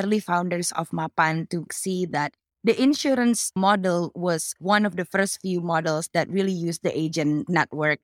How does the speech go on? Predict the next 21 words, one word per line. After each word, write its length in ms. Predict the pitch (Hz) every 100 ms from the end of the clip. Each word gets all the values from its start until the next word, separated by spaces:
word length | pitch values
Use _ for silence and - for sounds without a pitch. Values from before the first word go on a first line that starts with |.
| _ _ -
And 220 | 190 185
so 360 | - 190 190 - _ -
looking 380 | 233 269 285 254
into 280 | 226 208 220
that, 240 | 202 190 -
we 160 | 196
see 360 | 175 208 208 196
that 340 | 175 151 147 - _ _ -
in 160 | 226
Indonesia 600 | 233 233 226 202 185 190 175
especially, 640 | - 170 170 - 247 311
this 220 | 233 190 -
agent 340 | 180 185 214
model 380 | 156 180 180 180
works 320 | 165 160 - -
because 260 | 170 175 -
a 80 |
lot 180 | 170 185
of 120 | 196 -
people 480 | 190 - 175 175 -
lack 240 | 180 175